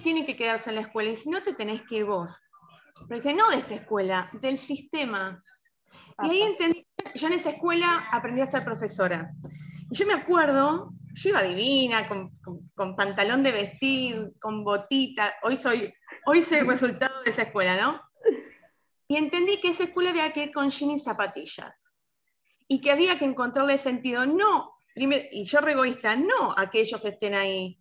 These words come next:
Speaker 1: porque yo estaba obligada, la obligatoriedad también era para mí. Entonces, ¿desde dónde me obligaba a permanecer, no solo en esa escuela, sino en el sistema? Porque yo quería enseñar.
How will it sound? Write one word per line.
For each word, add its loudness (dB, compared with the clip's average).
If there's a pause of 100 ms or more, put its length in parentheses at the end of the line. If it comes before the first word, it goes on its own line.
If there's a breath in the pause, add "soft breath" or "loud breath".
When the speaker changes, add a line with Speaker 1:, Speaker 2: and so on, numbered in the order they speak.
Speaker 1:
porque -2
yo -2
estaba 0
obligada, -2
la 0
obligatoriedad -4
también 0
era 0
para -2
mí. -6 (600 soft breath)
Entonces, -8 (220 loud breath)
¿desde 2
dónde 2
me 2
obligaba 0
a 0
permanecer, -2 (560)
no 2
solo 2
en 0
esa -4
escuela, -4
sino -2
en 4
el 0
sistema? -2
Porque -4
yo -6
quería -2
enseñar. -8